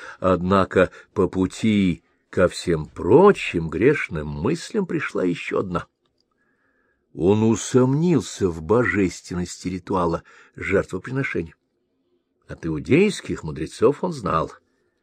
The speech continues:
что золотой телец, символ управления миром, вкушается самим Господом и ангелами его. А как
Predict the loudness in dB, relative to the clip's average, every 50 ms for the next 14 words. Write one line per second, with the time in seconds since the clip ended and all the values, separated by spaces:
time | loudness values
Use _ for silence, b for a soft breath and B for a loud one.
0 | _ _ _ _ _ -20 -8 -4 -2 0 2 4 4 4 4 6 6 6 6 6
1 | 4 2 0 0 2 4 4 6 6 6 6 4 2 -4 -10 -10 -10 -6 -4 -4
2 | -2 0 0 0 -2 -2 _ -10 -10 -6 -2 -2 0 2 2 2 2 2 0 0
3 | 0 0 2 2 0 0 -4 B B B B B B -12 -6 -6 -4 -4 -2 2
4 | 4 4 6 6 6 6 6 4 2 2 0 0 0 0 0 0 0 0 0 -2
5 | -2 -4 -2 0 0 0 0 0 -2 -4 -2 0 0 0 0 -2 -4 -4 -6 -6
6 | -6 -6 -2 -2 -2 -2 -2 -4 -6 -6 -6 -6 -8 -10 -10 -12 -12 -14 -16 -18
7 | _ _ _ _ _ _ _ _ _ _ _ _ _ _ _ _ _ _ _ _
8 | _ _ _ _ _ _ _ _ _ _ _ _ _ -10 -8 -8 -6 0 4 6
9 | 8 8 8 6 4 0 -6 -12 -14